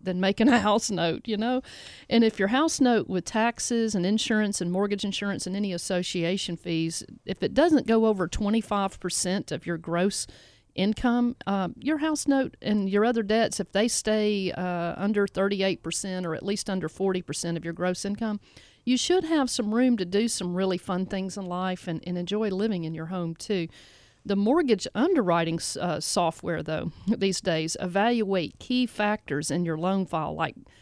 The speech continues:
like, uh, the amount of funds you have left over in, for emergencies in your bank account after you've gone to closing and paid the down payment and all that.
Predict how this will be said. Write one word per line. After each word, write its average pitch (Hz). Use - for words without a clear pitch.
like, 175
uh, 165
the 175
amount 185
of 175
funds 196
you 190
have 180
left 185
over 190
in, 180
for 175
emergencies 190
in 185
your 170
bank 175
account 190
after 214
you've 214
gone 208
to 202
closing 214
and 214
paid 208
the 196
down 202
payment 208
and 196
all 196
that. 214